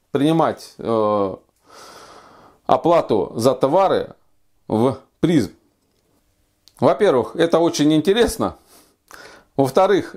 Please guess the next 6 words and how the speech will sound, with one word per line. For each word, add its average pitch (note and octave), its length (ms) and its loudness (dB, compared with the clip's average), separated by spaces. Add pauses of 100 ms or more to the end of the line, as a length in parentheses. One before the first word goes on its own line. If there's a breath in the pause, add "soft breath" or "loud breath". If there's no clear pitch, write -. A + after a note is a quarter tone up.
а, C#3 560 -2
по D#3 80 -2
большому F3+ 440 -2
счёту, A3 600 -4 (1300)
вы D#3+ 180 2
покупаете E3 920 -2